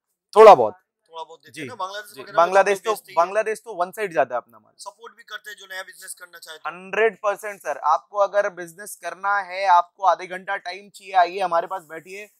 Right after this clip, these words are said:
Speaker 1: मैंने जितना knowledge gain किया है मैं आपको वो नॉलेज share करूंगा।
Speaker 2: बहुत बढ़िया, बहुत बढ़िया। तो चलिए शुरुआत किससे करेंगे हम लोग?
Speaker 1: अ,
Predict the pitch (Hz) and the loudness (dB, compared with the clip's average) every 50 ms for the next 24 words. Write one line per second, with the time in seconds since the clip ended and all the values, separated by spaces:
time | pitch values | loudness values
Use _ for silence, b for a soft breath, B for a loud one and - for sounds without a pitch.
0 | _ _ _ _ _ _ _ _ _ _ 127 139 151 175 196 220 233 240 247 208 | _ _ _ _ _ _ _ _ _ _ _ _ 0 2 2 2 2 -2 -4 -6
1 | 170 220 - _ _ 202 214 214 208 185 180 180 196 214 208 165 160 165 196 202 | -8 -14 -18 _ _ _ -6 -6 -2 -2 -2 -2 -2 -4 -8 -8 -14 -18 -18 -20
2 | 202 185 _ 196 202 202 196 185 196 196 185 185 185 180 180 _ _ 202 185 185 | -20 _ _ -4 -2 -2 -2 -2 -6 -8 -8 -6 -6 -6 -8 _ _ -20 _ -18
3 | 196 180 165 160 165 180 185 170 143 _ _ _ _ _ _ _ - - - 190 | -16 -12 -12 -12 -12 -12 -16 -18 _ _ _ _ _ _ _ _ -20 -20 -12 -6
4 | 190 190 180 175 160 151 135 123 117 110 110 _ _ - _ _ _ 127 131 143 | -4 -4 -4 -4 -8 -12 -14 -14 _ -20 _ _ _ -20 _ _ _ _ -20 -20
5 | 143 _ 143 143 143 147 156 _ 135 139 139 139 143 135 - 175 - _ _ _ | _ _ -20 -20 -20 -20 _ _ -20 -20 _ _ _ -20 -20 -20 -20 _ _ _
6 | _ _ _ _ _ _ _ - 208 208 214 208 202 196 - 233 233 254 240 - | _ _ _ _ _ _ _ -10 -8 -6 -6 -6 -8 -10 -14 -16 -14 -14 -14 -14
7 | 233 220 220 220 220 214 - - - - - - - 170 151 147 139 131 117 _ | -16 -14 -6 -6 -6 -6 -6 -16 -20 -20 -20 -18 -18 -18 -20 -20 _ -20 _ _
8 | _ - _ _ _ _ _ _ - - 113 117 117 113 113 | _ -20 _ _ _ _ _ _ -16 -14 -14 -12 -12 -14 -16